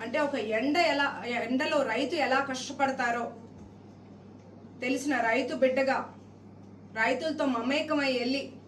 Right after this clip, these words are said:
పొలంలో కూర్చుంటే వైసీపీ ఎమ్మెల్యే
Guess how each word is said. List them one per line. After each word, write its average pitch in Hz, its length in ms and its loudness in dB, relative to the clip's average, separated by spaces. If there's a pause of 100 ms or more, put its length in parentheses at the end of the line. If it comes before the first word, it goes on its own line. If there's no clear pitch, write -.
(140)
పొలంలో 262 400 4
కూర్చుంటే 262 760 0 (2250)
వైసీపీ 294 540 0
ఎమ్మెల్యే 277 680 4